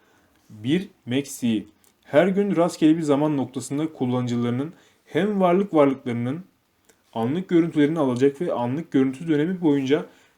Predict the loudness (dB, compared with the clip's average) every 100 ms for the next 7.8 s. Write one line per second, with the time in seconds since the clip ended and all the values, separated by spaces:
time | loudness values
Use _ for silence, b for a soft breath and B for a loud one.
0 | b -6 -2 2 2 2 2 0 -2 -4
1 | -4 -4 -2 -4 -4 -6 -4 -4 -4 -6
2 | -4 -2 0 0 -2 -6 -4 2 4 6
3 | 4 0 -2 -6 b b _ -2 -2 0
4 | 0 0 0 -4 -4 -6 -12 -14 b b
5 | b b b -18 -6 -2 -2 -2 -4 -4
6 | -4 -4 _ _ _ _ _ _ -4 -4
7 | -2 -2 -4 -2 0 2 2